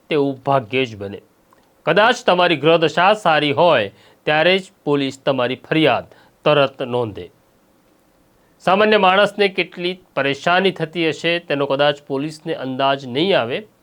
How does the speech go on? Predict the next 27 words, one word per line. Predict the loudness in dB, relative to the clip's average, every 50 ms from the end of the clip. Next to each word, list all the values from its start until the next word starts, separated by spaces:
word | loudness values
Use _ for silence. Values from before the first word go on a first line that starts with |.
| _ _ _ _ _ _ _ _ -20 -12 _
પણ | 0 0
વાત | 2 4 4 4 2 2 2
કરવી | 2 4 4 4 2
છે | 2 2 4
એક | 4 6 4 4 2 0
એવા | 2 2 2 2
પોલીસ | 0 0 -2 0 0 0 -2
ઇન્સ્પેક્ટરની | -6 -10 -10 -8 _ 0 0 0 0 0 2 2 2 2 0 -2 -4 -4 -6 -10 _ _ _ _ _ _ _ _ _ _ _ _ _ _ _ -6
કે | -2 -2 -2 -2 -2 -2 0
એક | 0 0 0 0 -6
પોલીસ | _ -2 0 0 0 0 -2
ઇન્સ્પેક્ટરને | -4 -8 -8 -2 2 2 2 2 0 -6 -6 -4 -2 -2 -2
ત્યાં | -2 0 0 0 2
એક | 0 -2 -4
બુટલેગર | -6 -4 -4 -4 -2 -2 -2 0 0 2 0 0 -2 -4 _ _ _ _ _ _ _ _ _ _ _ _ _ _ _ -6
બંદૂક | 0 0 0 2 4 2 2 2 2 2
લઈને | 2 2 4 4 2
પહોંચી | 2 2 0 0 0 -2 -2 0
જાય | 2 2 2 2 0
છે | -2 -6 -8 -8 -8 -10 _ _ _ _ _ _ _ _ _ _ _ _ -4
અને | -2 0 2 2
આ | 2 2 2
ઇન્સ્પેક્ટર | 0 0 -2 -6 -6 0 0 0 0 0 _ -4 -2 -2 -4 -6 -10 _ _ _ _ _ _ _ _ _
પોતાની | -2 -2 0 2 2 0 0 -2
ફરિયાદ | -2 0 0 2 4 4 4 4
આપવા | 2 2 0 0 2 2 4
માટે | 4 2 0 -2 -4 -8 -8 -8 -10